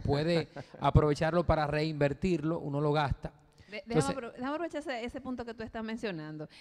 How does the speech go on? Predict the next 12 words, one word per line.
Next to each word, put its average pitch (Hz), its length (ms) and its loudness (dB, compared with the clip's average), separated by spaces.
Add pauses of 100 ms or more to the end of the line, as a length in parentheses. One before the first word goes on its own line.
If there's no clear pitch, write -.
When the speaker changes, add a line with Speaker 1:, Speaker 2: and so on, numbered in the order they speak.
(260)
Speaker 3:
El 233 200 -8
colmadero 254 580 0
tiene 226 240 -2
unos 247 220 -4
talentos 214 480 -6
innatos 147 460 -10
Speaker 2:
Sí. 92 380 -10
Speaker 3:
y 226 140 -4
por 226 320 2
eso 247 480 -6
el 196 180 -8
colmado 208 680 -4